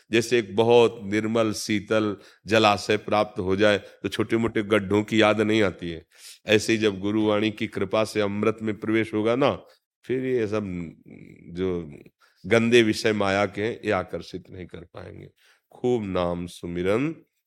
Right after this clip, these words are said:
और अपनी इंद्रियों को शासन, शासन में रखते हुए अपनी गुरु निष्ठा में रहे, अपनी गुरुवाणी में रहे।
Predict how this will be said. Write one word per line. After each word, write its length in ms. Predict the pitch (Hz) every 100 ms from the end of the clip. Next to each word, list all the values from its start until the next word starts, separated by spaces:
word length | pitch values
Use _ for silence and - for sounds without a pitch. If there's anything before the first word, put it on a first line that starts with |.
| _ _
और 240 | 101 95 95
अपनी 360 | 87 92 90
इंद्रियों 460 | 87 87 87 90 85
को 420 | - 104 131 170
शासन, 580 | - 95 90 - 90 98 - - - 170 - - - _ _ _
शासन 640 | - - 127 110 123 107
में 140 | 107
रखते 360 | 101 92 - 113
हुए 360 | 110 123 143 151 - _ _ _ 107
अपनी 360 | 110 147 156
गुरु 300 | 139 139 139
निष्ठा 440 | 131 110 - - 113
में 160 | 101
रहे, 140 | 85 90
अपनी 300 | - 107 104
गुरुवाणी 560 | 98 98 90 87 85
में 180 | 85 85
रहे। 260 | 82 85